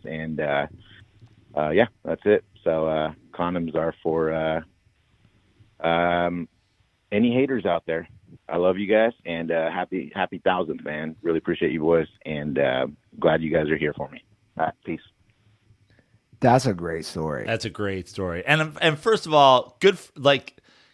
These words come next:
Speaker 3: congrats on pressing through. Like, fuck hater parents. Uh, you know, like,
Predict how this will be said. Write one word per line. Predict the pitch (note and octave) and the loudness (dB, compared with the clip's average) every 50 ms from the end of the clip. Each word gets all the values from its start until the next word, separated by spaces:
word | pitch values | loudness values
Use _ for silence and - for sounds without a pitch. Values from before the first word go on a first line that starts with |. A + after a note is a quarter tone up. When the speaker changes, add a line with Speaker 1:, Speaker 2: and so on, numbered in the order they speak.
| _ _ - | _ _ -8
Speaker 3:
congrats | - D3 C#3+ A#2+ A#2 C3 C3 C3+ C#3+ D3+ D3+ - - - | -6 -4 -4 0 2 4 6 8 8 6 6 4 2 2
on | C3 B2+ A#2+ G#2+ | 2 2 2 6
pressing | - - - C#3 C#3 C#3+ - - D3 C3 A#2 G2+ | 10 10 10 10 10 6 4 2 -4 -6 -6 -6
through. | - A#2 A2+ A#2+ B2 B2+ C3 C3+ C#3+ D#3 D#3 D#3 - _ _ _ - | -4 0 2 4 6 6 6 6 4 2 0 -4 -12 _ _ _ -6
Like, | G2+ G#2 - | -6 -6 -6
fuck | - - - - C#3+ B2+ C3+ - - | -6 -12 -4 2 4 4 4 4 4
hater | - A#2+ B2 A#2+ B2+ B2 | 2 4 4 2 2 2
parents. | A#2 - A#2 G#2+ A2 A2 A2+ A2+ B2 A#2+ - - - - - _ _ _ _ _ _ _ _ - | 2 2 2 2 2 2 2 0 -2 -4 -10 -14 -16 -18 -20 _ _ _ _ _ _ _ _ -8
Uh, | - G2+ G2+ F#2+ F#2 F2+ F2+ F2 F2 F2 F2 E2+ - - | -2 0 0 2 2 0 0 0 -2 -2 -4 -4 -6 -8
you | A#2 A2 G#2+ | -6 -6 -6
know, | G2 E2 E2 E2 E2 E2+ | -6 -6 -6 -6 -6 -4
like, | F2 F2 E2 E2 E2+ - - | -4 -4 -4 -6 -8 -10 -14